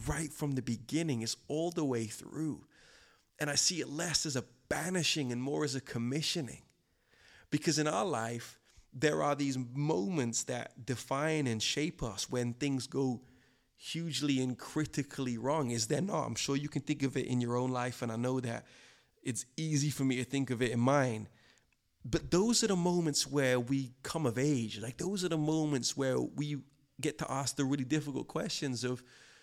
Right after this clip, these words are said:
who we are and what we're about and what we stand for and what our convictions are and how we wanna live out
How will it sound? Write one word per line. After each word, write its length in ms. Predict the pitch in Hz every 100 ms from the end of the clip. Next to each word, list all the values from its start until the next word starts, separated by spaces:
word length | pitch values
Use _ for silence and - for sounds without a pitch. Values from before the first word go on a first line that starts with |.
| _
who 160 | - 156
we 220 | 143 135
are 260 | 135 143 135
and 100 | 131
what 160 | 147
we're 140 | 135 127
about 380 | 110 143 147 -
and 80 |
what 120 | 139 -
we 80 |
stand 460 | 110 - 127 147 143
for 220 | - 131
and 80 | 123
what 160 | 139 113
our 100 | 113
convictions 720 | 123 117 147 - - 135 117
are 160 | 113
and 80 | 117
how 120 | 110
we 120 | 143 151
wanna 200 | 147 127
live 200 | 127 127
out 260 | 120 117